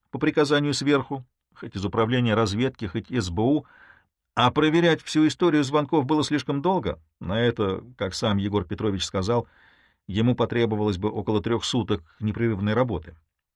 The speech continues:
Удача пришла с той стороны, откуда ее лейтенант Суматоха не ждал. Он сам признался, что обычно не интересуется С М С-сообщениями,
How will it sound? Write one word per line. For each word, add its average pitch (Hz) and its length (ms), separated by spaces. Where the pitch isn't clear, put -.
Удача 233 400
пришла 139 320
с 120 60
той 165 160
стороны, 170 360
откуда 165 460
ее 147 200
лейтенант 143 360
Суматоха 139 480
не 139 120
ждал. 110 280
Он 170 260
сам 165 260
признался, 120 500
что 113 200
обычно 160 380
не 131 180
интересуется 135 720
С 127 160
М 156 140
С-сообщениями, 98 760